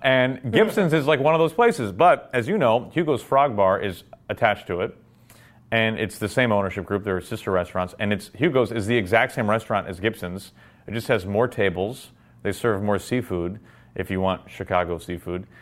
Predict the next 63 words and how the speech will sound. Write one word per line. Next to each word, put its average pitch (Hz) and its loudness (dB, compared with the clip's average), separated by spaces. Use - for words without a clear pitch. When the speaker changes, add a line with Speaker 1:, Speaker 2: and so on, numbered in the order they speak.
Speaker 1:
And, 110 0
uh, 117 0
you 139 -4
can 165 2
always 156 4
get 180 2
in. 226 0
You 107 -4
don't 143 0
need 156 -4
a 170 2
reservation, 180 0
where 107 0
you're 113 -4
basically 104 0
out 90 2
of 87 -2
luck 87 -2
if 90 -12
you - -10
go 85 -4
to 85 -6
Gibson's 87 -6
and 90 -10
you 87 -10
don't 87 -12
have 85 -6
a 82 -10
reservation, 87 -6
especially 92 -6
on 90 -6
a, 85 -10
on 98 -10
a - -10
Friday 92 2
or 85 -4
a 82 -8
Saturday. 90 0
So 110 -6
we 117 2
went 127 -2
to 110 2
Hugo's, 98 0
uh, 92 4
a 95 -4
couple 95 -4
of 87 -6
times 87 -6
'cause, 90 -10
again, 95 -4
I 107 2
like 113 -2
how 120 -2
I 98 0
feel 92 -6
when 90 -14
I'm 82 -12
there. 71 -14
And 117 -2
I 131 4
punted. 160 0
I 127 4
realized 143 4